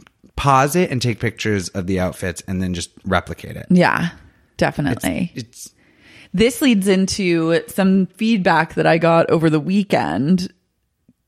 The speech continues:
Speaker 2: So I did a, I attended a seance on Friday night,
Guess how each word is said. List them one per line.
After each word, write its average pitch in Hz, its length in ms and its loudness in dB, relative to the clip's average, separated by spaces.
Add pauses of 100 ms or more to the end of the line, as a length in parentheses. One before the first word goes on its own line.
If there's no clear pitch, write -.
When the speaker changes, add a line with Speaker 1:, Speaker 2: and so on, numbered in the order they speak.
(120)
Speaker 2:
So 175 500 4 (180)
I 165 280 4
did 156 600 2 (320)
a, 151 600 2 (180)
I 160 160 4
attended 170 420 -2
a 151 60 -2
seance 165 720 -2
on 180 160 -4
Friday - 400 -2
night, - 360 -10